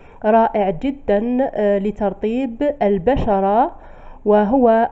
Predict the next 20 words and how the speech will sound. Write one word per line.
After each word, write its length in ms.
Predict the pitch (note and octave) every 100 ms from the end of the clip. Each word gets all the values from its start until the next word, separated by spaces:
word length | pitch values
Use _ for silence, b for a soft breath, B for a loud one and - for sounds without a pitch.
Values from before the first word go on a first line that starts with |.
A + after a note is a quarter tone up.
| -
أفضل 600 | - - G#3+ B3 B3+ B3+
مرطب 640 | G#3 G3 A#3 A#3 A#3+ G#3+ G#3
للبشرة 800 | G#3+ F#3 C4+ - A#3 G#3+ A#3
خصوصا 760 | A#3 A3 G#3 D4+ D#4+ - C4 B3 G#3
الجافة 800 | G3+ F3+ A3+ B3+ C4 - A3 G3+
جدا 600 | G3 B3+ E3+ G#3+ B3+ B3+
في 220 | A3 G3
فصل 440 | A#3 - A#3+ A#3+ -
الشتاء، 760 | - - G3+ B3 G3+ - F#3+ - B B B B
وهي 640 | C#4 F#4+ C4+ A#3+ B3+ C4+ -
بنبات 1500 | F#3+ A#3 B3 C4 - - - G#3+ G#3 F3+ G3+ A#3+ C#4+ C#4+ - -
الألوفيرا. 1000 | F#3+ F#3+ - C#4 C#4+ G3 F#3 F3 E3+ - F#3 b b - - b b b b
سواء 400 | - G3+ G3+ - -
كان 320 | G#3+ G#3 G3
عندك، 680 | F3 B3+ A3+ G3 - A3+ - -
آه، 380 | F#3+ G3 F#3+ G3+
الألوفيرا 720 | - B3 C4 F#3+ G#3 G3+ F#3
جال 400 | F3+ G#3 A#3+ D#4 F#4+ G#4
من 200 | A3+ G#3+
الصيدلية 920 | G3 - E4+ D#4 G3+ G3+ A#3+ G#3+ B3+